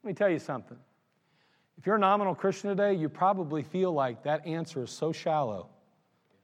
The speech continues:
It's naive, preacher, to think that Jesus can fix the problems. Man, I need money. I don't need Jesus.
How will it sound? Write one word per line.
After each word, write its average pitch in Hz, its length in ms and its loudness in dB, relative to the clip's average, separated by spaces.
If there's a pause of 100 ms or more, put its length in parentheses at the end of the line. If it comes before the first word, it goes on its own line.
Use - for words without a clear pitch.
(720)
It's - 160 -10
naive, 180 520 2
preacher, 143 300 -2
to 135 100 -4
think 139 360 -4 (180)
that 143 120 -2
Jesus 127 420 -2
can 117 160 -8
fix - 260 -2
the - 80 -8
problems. 131 480 2 (200)
Man, 254 180 10
I 330 80 12
need 370 200 12
money. 381 280 12
I 339 160 12
don't 370 160 12
need 392 180 12
Jesus. 294 760 12